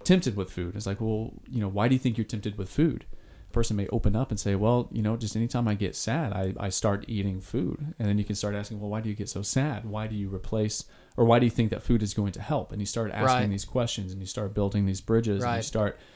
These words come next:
Speaker 1: getting
Speaker 2: Right.
Speaker 1: to
Speaker 2: What
Speaker 1: the
Speaker 2: do you think
Speaker 1: point
Speaker 2: would help? And, you know, what are, yeah, yeah,
Speaker 1: Yeah,
Speaker 2: right.
Speaker 1: exactly.
Speaker 2: You're really investigating deeper into their heart and their desires.
Speaker 1: Exactly.
Speaker 2: Past, um,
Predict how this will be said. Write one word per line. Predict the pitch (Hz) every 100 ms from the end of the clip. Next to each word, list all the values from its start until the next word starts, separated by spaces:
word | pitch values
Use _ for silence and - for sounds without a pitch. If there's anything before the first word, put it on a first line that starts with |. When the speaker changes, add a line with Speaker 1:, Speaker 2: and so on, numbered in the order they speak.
| - -
Speaker 1:
getting | 123 117
Speaker 2:
Right. | 113
Speaker 1:
to | 139
Speaker 2:
What |
Speaker 1:
the | 151
Speaker 2:
do |
you | 143
think | 147 -
Speaker 1:
point | 160
Speaker 2:
would | 170
help? | 135 107 -
And, | 113 113 120 127 135
you |
know, | 123
what | 117 135
are, | 131 127 -
yeah, | 143 113 101 - -
yeah, | 113 147
Speaker 1:
Yeah, | 196 143
Speaker 2:
right. | 117 110
Speaker 1:
exactly. | 110 107 110 113
Speaker 2:
You're | 143
really | 147 143
investigating | 135 123 120 - 135 120 113 110 107 110 - - _ _ - _ 135
deeper | 117 117 113
into | 107 107
their | 104
heart | 104 110 104 -
and | 123 120
their | 117
desires. | 110 110 110 98 95 92 107 - - - -
Speaker 1:
Exactly. | 117 107 104 101 - 87
Speaker 2:
Past, | - 127 120 - - - 120
um, | 117